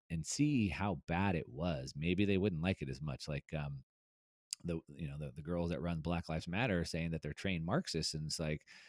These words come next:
"So did you read what he said about women in there? 'Cause, like, you like that, right?" And so, uh, Alex and I, we were in El Salvador working with Bitcoin Beach down there, and I had a copy of the book,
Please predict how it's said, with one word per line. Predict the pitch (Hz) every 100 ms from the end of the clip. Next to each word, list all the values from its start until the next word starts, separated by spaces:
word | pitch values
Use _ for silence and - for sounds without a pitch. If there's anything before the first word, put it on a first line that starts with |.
| - _
"So | - 80 76
did | 71 73
you | 85 76
read | 85 135 143
what | 147 131
he | - 127
said | 101 - 131
about | 139 131 127
women | 147 151 330 339
in | 320
there? | 339 339 349 339
'Cause, | - 123 101
like, | 110 104 98 92
you | 107
like | 98 147 -
that, | 320 285 262
right?" | 131 151 151
And | 110 110 101
so, | 120 110 101 - - - _ -
uh, | 90 85 82 80
Alex | 98 117 113
and | 117
I, | 101
we | 101 98
were | 92
in | 87 85 85
El | 92
Salvador | - 104 127 95 80 80
working | 80 85 76
with | -
Bitcoin | 85 82 78
Beach | 85 -
down | 85 78
there, | 76 76 71 _ - - _
and | 73 78
I |
had | 80 87
a | 73
copy | - 87 85 80
of | 73
the |
book, | 73 87 85